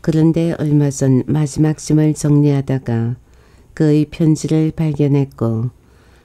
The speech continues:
아직도 당신을 사랑한다는 그 말에 콧잔등이 시큰해지면서 눈물이 불쑥 솟았다. 순간 미로 끝에서 교모하게 감싸진 줄구를 마침내 찾아낸 듯한 안도감이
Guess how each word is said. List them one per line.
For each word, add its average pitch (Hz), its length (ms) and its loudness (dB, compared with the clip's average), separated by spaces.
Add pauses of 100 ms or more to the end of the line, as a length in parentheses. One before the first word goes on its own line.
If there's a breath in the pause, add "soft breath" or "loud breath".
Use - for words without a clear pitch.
(120)
아직도 160 520 -4
당신을 156 580 0
사랑한다는 151 880 0
그 156 100 -6
말에 135 560 0 (600 soft breath)
콧잔등이 160 760 0
시큰해지면서 139 1200 0
눈물이 143 720 2
불쑥 151 520 -2
솟았다. 123 880 -4 (600 soft breath)
순간 147 720 2
미로 156 300 2
끝에서 139 720 -2
교모하게 151 680 2
감싸진 147 760 0
줄구를 131 720 -2 (520 soft breath)
마침내 165 580 0
찾아낸 151 580 0
듯한 151 420 -2
안도감이 131 840 0